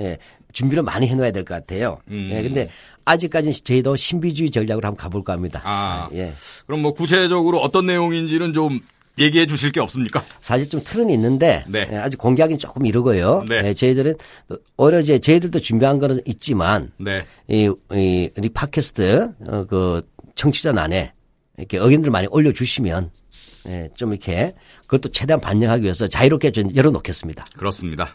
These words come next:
Speaker 2: 네. 자, 청취자 여러분의 많은 아이디어를 기다리겠습니다. 팟빵 게시판, 그리고 민족문제연구소 홈페이지, 어, 페이스북을 통해서 좋은 아이디어, 뭐, 제안, 이런 거 많이 남겨주시기 바랍니다.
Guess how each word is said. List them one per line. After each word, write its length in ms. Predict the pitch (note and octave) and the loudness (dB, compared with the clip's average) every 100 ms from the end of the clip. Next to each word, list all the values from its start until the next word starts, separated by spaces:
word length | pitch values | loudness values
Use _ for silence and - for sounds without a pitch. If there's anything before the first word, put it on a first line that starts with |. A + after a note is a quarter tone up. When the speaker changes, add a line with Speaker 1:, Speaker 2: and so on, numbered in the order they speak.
| - | -12
Speaker 2:
네. 160 | D#2 - - - - | -12 -12 -18 -16 -8
자, 80 | |
청취자 300 | G#2 F3 E3+ | -2 0 4
여러분의 400 | F#3 F3 F3 F#3 | 4 4 4 4
많은 260 | E3 C#3 D#3 | 6 6 6
아이디어를 540 | A#2+ D3+ D3 D3+ C#3+ | 4 4 4 4 4
기다리겠습니다. 720 | C3+ A#2+ A#2+ G#2+ F#2+ F#2+ F2 | 0 0 0 -2 -2 -6 -6
팟빵 460 | - E3 E3+ F#3+ F3+ | 0 0 4 4 4
게시판, 600 | C3+ C3 C3+ E3 G#3 G3+ | 2 0 2 2 2 0
그리고 220 | B2 A2+ | -2 -2
민족문제연구소 920 | G#2 D3+ E3+ E3 D#3 C#3+ C3+ B2+ B2+ | 0 0 0 0 0 0 2 0 -2
홈페이지, 520 | C3+ E3+ E3+ C#3+ A2+ - _ _ - | -4 -2 0 0 -2 -6 _ _ -12
어, 180 | E2+ D#2+ | -10 -8
페이스북을 480 | - F3 - - C3+ | -2 -2 -2 -6 -6
통해서 520 | C#3 B2+ A#2 D#3 G3 G3 - _ | -4 -4 0 0 0 -2 -20 _
좋은 260 | - C3+ C3+ | 0 2 2
아이디어, 560 | A2+ C3 D3 A#2+ A2+ E2+ - | 2 2 2 0 -2 -4 -12
뭐, 160 | E2 | -14
제안, 400 | F2 C3+ C#3 A2 - _ | 0 4 4 2 -4 _
이런 160 | F2+ G2 | -8 -6
거 60 | |
많이 200 | F#2 G2+ | -4 -2
남겨주시기 680 | F2 G2 G2+ F#2+ E2+ - F#2 | -2 -2 -2 -4 -6 -10 -8
바랍니다. 440 | D#2+ D2 C2+ - | -6 -8 -8 -10